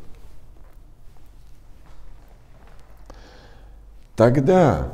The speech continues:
посмотрите, здесь у нас есть тринадцать частей. Мы можем узнать, сколько здесь частей. И вот щас, внимание, кто-то скажет: «Так здесь же их двадцать пять». Да,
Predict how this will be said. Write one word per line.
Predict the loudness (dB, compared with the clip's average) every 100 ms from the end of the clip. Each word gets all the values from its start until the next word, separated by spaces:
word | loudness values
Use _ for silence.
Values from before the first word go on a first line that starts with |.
| -10
посмотрите, | -6 2 4 4 2
здесь | 2 4 4 4
у |
нас | 2 2 2
есть | 2 2
тринадцать | 2 4 4 4 2 -2
частей. | -2 0 2 2 2 -8 -16 -10
Мы | 0 4
можем | 4 4 2
узнать, | 2 4 2
сколько | 4 4 6
здесь | 6 8 8 6
частей. | -2 0 2 2 0 -8 2
И |
вот | 4 6
щас, | 8 8 8
внимание, | 4 4 6 10 10 10 6
кто-то | 2 10 12 12
скажет: | 10 12 10 10 8
«Так | 10 12
здесь | 12 12 12 12
же | 12 12
их | 12
двадцать | 12 12 10 6
пять». | 10 10 10 4 -8 -14 -16 -18 -20 -20 -20 -20 -20 -20 -20 -12
Да, | 2 6 8 6 0 -10